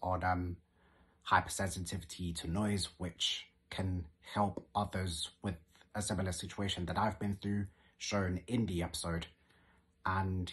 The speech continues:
yeah, it's been a very life-changing experience, to say the least, with the crew members helping me out on all of the shoots that we did.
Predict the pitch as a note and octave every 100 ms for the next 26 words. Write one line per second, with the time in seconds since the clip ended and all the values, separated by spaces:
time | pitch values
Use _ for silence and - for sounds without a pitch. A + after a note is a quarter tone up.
0 | - G#2 F2+ G2 A2 G#2 - - - -
1 | _ - G#2 - - - - - A#2+ A#2
2 | A2 G2 F2+ G#2+ G#2 G2+ G2 F#2+ - _
3 | - G#2+ G#2 - G#2+ F#2+ F#2+ F#2 - G2
4 | F2+ F2 - F#2+ G#2 F#2+ F2+ F2+ G2+ -
5 | - - _ _ - _ - G#2 F2+ -
6 | - G#2 F#2+ - A2 G2+ F#2 F2 F2 G#2
7 | F#2+ F#2+ F2 F#2+ G2 G2+ - F2+ F#2 F2+
8 | G#2 G2 E2+ F2+ B2 A#2+ - A2+ A2+ A#2+
9 | A#2+